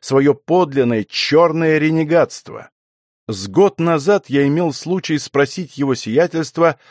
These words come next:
об сути их изысканий. И в ответ они как бы угрюмо пошутили, мол, из гада создаю человека,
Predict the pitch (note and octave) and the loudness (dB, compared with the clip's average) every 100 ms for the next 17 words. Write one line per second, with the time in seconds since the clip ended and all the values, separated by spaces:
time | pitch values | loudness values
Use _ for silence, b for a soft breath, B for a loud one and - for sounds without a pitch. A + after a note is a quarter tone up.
0 | b C#3 - - G#3 F#3+ D#3+ - D3 - | b -4 -4 -8 -6 -6 -8 -6 -8 -6
1 | C#3 A#2+ C#3 - C#3 A2 F2+ D#2+ _ _ | -6 -4 -4 -4 -2 -2 -4 -14 _ _
2 | _ _ - B2+ C#3 C#3 F#3+ F#3 F3+ E3 | _ _ -4 2 2 2 -2 0 0 0
3 | F#3 D#3 E3 E3+ C3 C3 F#3+ F#3 E3+ D#3 | 0 0 0 0 -2 -2 0 0 -2 -6
4 | F3+ F3 G3 F3 C#3 - B - D3+ D#3 | -8 -6 -2 2 2 0 B 0 0 0
5 | D#3 C3+ G2+ G#2 F#3+ F3 E3 D#3 C#3 C#3 | -2 -4 -2 2 2 2 -2 -2 0 0
6 | D#3+ D3 - A#2 G#2+ A#2+ F3 F#3 F3+ | 0 -4 -4 0 2 2 0 2 0